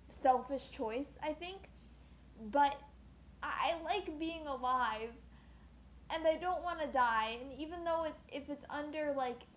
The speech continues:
the spell of someone else, at least, like, I don't know, 'cause the Cruciatus curse, I've always thought, is not very long going.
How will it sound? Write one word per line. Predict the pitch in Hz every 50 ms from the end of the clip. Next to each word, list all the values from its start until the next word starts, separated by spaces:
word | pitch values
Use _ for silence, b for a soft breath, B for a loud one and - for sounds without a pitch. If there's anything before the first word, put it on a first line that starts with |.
| 226 233
the | - 254 247 240 -
spell | - - - - 269 254 262 269
of | 277 269 269
someone | - - 262 247 247 240 226 220
else, | 226 226 254 277 269 -
at | 302 285 - - 247
least, | 285 294 302 294 - - - - - B B B B B B
like, | 330 330 311 - - - -
I | - 339 349
don't | 339 330 311 277
know, | 247 226 214 214 214 208 214 - - - - - - - -
'cause | - 349 339
the | 320 349 349
Cruciatus | - 381 415 392 403 453 427 392 381 370 -
curse, | - - 349 339 302 320
I've | 302 269
always | 285 285 285 294 285
thought, | - 285 262 262 262 262 254
is | 254 - 254
not | 247 254 254 262 247 220
very | 214 240 233 233 226 226 226 220 220 - - - 208
long | 214 214 208 214 214 214 208 202
going. | 208 208 208 214 233 262 285 311